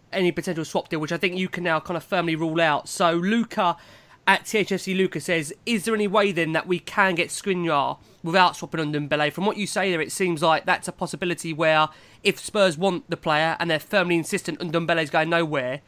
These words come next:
then that could mean a possible deal to be done in terms of Skriniar just alone by himself." That's also another question. Um, that's the same question being asked also here by, let me find out who this is, from two Ross Free, also asking that same question.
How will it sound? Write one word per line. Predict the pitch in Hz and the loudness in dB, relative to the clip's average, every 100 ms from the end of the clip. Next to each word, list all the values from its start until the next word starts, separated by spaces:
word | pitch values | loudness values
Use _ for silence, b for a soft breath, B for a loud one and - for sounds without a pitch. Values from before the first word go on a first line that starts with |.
| b b b - | b b b 0
then | 180 | 4
that | 190 - _ _ _ - | 4 0 _ _ _ -16
could | - 196 | -8 -4
mean | 214 208 | -2 -2
a | |
possible | 202 208 202 202 | -4 -8 -8 -8
deal | 214 208 | -6 -6
to | - | -8
be | 190 | -6
done | 208 202 226 196 - | 0 0 0 -6 -10
in | 190 | -8
terms | 190 196 175 | -2 -2 -2
of | 180 | -8
Skriniar | - 196 190 180 | -4 0 2 2
just | 185 - | 0 -2
alone | 185 190 196 | 0 0 0
by | 202 196 | 0 0
himself." | 190 - 220 214 | -2 -2 -2 -2
That's | - | -4
also | 208 190 190 | -4 -2 -2
another | 202 190 | 0 -2
question. | - 185 - 196 180 175 b b b | -2 -6 -4 -4 -4 -6 b b b
Um, | 170 165 165 165 | 2 2 2 -2
that's | 180 - | -4 -4
the | 185 | -12
same | - - 208 202 | -10 -2 0 -2
question | - 190 196 170 | -4 -4 -4 -2
being | 185 180 | 0 2
asked | 170 165 - | 0 0 -4
also | 202 165 175 170 | -8 -4 -4 -4
here | 147 170 165 156 151 b b _ - | -4 -2 0 0 -2 b b _ -2
by, | 170 160 160 156 156 160 | 2 4 4 2 0 -2
let | 165 - | -4 -4
me | 175 | -8
find | - 160 160 | -4 -4 -2
out | 160 | -4
who | |
this | 165 190 | -6 -4
is, | 170 | -4
from | - 185 - - | -4 -4 -6 -14
two | - - 247 226 | -14 -6 -4 -2
Ross | 214 - | -2 -4
Free, | - 196 165 147 b b | -6 -4 -4 -6 b b
also | 190 165 180 | -8 -2 -2
asking | 160 165 160 | -2 -2 -4
that | - | -2
same | 175 151 | -4 -4
question. | 160 - 143 | -6 -6 -10